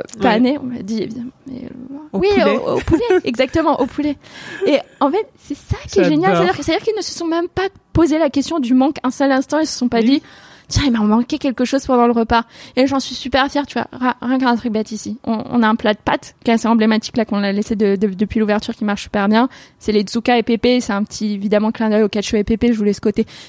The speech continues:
Speaker 2: réconfortant, crémeux, euh, d'une, d'une pâte en même temps très poivrée, euh, tu vois, de la cuisine pauvre italienne, mais, tu vois, t'as le gras et, et on, on contrebalance avec le poivre.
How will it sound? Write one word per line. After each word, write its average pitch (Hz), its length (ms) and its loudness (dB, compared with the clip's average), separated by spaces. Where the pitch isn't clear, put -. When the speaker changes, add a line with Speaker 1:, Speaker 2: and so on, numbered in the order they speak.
Speaker 2:
réconfortant, 240 760 0
crémeux, 233 480 2
euh, 202 520 0
d'une, 220 240 -4
d'une 214 180 -2
pâte 233 220 0
en 214 60 0
même 214 120 -2
temps 220 100 -4
très - 200 -6
poivrée, 226 560 2
euh, 202 180 4
tu - 80 -20
vois, 214 140 4
de 214 40 4
la 202 100 2
cuisine 208 360 -4
pauvre 233 280 2
italienne, 233 520 2
mais, 202 200 -2
tu - 60 -14
vois, 220 120 2
t'as 196 140 -2
le 208 80 -2
gras 233 640 2
et, 196 440 -4
et 196 40 -4
on, 208 320 -4
on 226 60 0
contrebalance 226 500 0
avec 214 180 0
le 208 80 -2
poivre. 254 220 2